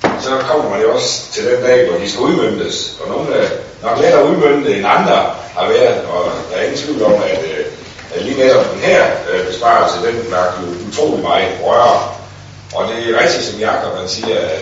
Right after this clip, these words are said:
øh, vi har lyttet rigtig meget til de høringssvar, der er kommet ind. Og der hæfter jeg mig også ved, at det rent faktisk ikke er så meget biblioteksdelen,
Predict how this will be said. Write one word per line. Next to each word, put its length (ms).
øh, 280
vi 80
har 120
lyttet 220
rigtig 220
meget 280
til 200
de 260
høringssvar, 480
der 120
er 40
kommet 220
ind. 100
Og 140
der 80
hæfter 420
jeg 100
mig 180
også 220
ved, 160
at 80
det 100
rent 200
faktisk 360
ikke 180
er 60
så 140
meget 280
biblioteksdelen, 1120